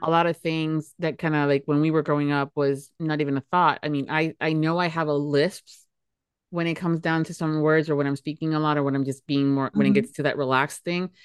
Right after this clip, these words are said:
Speaker 1: And I had a narrator friend kinda tell me about, like, where my tongue is placed in the conversation. And then the fact that that's, you know, I have a bit of an overbite.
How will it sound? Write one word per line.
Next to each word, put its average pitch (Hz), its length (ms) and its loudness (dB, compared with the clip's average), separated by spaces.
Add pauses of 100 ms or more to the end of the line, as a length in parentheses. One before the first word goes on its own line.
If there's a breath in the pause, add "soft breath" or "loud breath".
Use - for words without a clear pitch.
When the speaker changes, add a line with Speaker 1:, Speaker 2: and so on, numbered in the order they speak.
(180 soft breath)
Speaker 1:
And 170 100 2
I 175 60 4
had 180 160 0
a 156 60 2
narrator 175 420 4
friend 143 400 -2 (480)
kinda 156 220 -4
tell 156 180 -2
me 151 160 2
about, 139 540 2 (1300)
like, 156 260 2
where 165 220 4
my 156 240 2
tongue 170 560 -2 (480)
is 151 220 -2
placed 151 640 0
in 247 240 0
the 247 80 0
conversation. 262 1080 -2
And 170 200 -4
then 170 320 0
the 160 80 -2
fact 160 320 -4
that 143 200 -2
that's, 143 260 -4 (160)
you 147 100 0
know, 143 100 0
I 127 160 -2
have 147 140 -6
a - 40 -10
bit 143 120 -2
of 123 80 -4
an 127 160 -4
overbite. 196 720 2